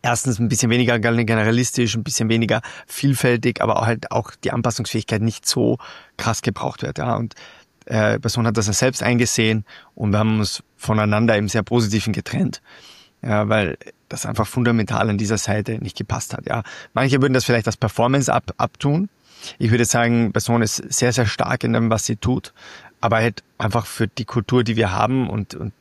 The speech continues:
wie wir arbeiten, nicht passend gewesen. Und, äh, in einem anderen Fall war's eher, wo wir diese Passion nicht gespürt haben und die Collaboration-Style nicht gespürt haben. Bei einer anderen Person war's dann eher, ja, die Trade-offs, äh,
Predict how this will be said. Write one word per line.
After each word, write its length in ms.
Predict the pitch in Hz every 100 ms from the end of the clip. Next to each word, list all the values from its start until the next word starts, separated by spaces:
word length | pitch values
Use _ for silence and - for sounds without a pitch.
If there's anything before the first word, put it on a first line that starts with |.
| -
wie 200 | 110 110
wir 140 | 113 -
arbeiten, 380 | 104 104 110 98 - -
nicht 200 | 110 -
passend 300 | 104 101 113
gewesen. 380 | 104 101 101 95
Und, 100 | 92 - - - - - _
äh, 240 | - - -
in 140 | 117
einem 100 | 110
anderen 280 | 107 117 110
Fall 300 | - 113 113
war's 320 | 110 107 - -
eher, 460 | - 113 117 113 113
wo 220 | 107 110 107
wir 80 |
diese 180 | 104 104
Passion 380 | - 135 135 135
nicht 120 | 123
gespürt 460 | 131 - - 120 110
haben 460 | 110 110 110 110
und 160 | 104 -
die 120 | 82
Collaboration-Style 960 | - 107 101 110 120 - 113 - 107 113
nicht 160 | 110
gespürt 400 | - - - 104
haben. 200 | 101 101 - - - -
Bei 60 |
einer 120 | 107
anderen 240 | 82 110 104
Person 400 | 107 - 110 101 - - - - -
war's 240 | 123 104
dann 140 | - 101
eher, 480 | 101 107 110 107 104 - 117
ja, 160 | 107
die 140 | 104 95
Trade-offs, 640 | - 104 107 101 - -
äh, 420 | 80 78 80 80